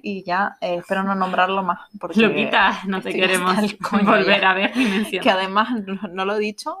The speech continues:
Speaker 1: pe-, desde el último capítulo ya,
Speaker 2: Sí.
Speaker 1: pero en el episodio en el que hablamos sobre nuestras relaciones y hablo sobre Lucas,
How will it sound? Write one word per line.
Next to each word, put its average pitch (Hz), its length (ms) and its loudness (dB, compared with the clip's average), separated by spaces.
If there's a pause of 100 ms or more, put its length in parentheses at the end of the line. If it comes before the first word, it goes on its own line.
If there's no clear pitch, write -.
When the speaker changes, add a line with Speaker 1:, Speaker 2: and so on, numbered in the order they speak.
(180)
Speaker 1:
pe-, - 300 -8
desde 180 260 -2
el 165 300 -6
último 220 320 -4
capítulo 196 400 -6
ya, 180 260 -6
Speaker 2:
Sí. - 140 -20
Speaker 1:
pero 202 220 2
en 196 100 -2
el 190 100 -4
episodio 226 380 -6
en 269 100 -4
el 269 120 -10
que - 80 -4
hablamos 233 440 2
sobre 165 220 -6
nuestras 156 300 -8
relaciones 160 500 -4
y 165 60 -4
hablo 175 180 -4
sobre 196 300 2
Lucas, 185 320 2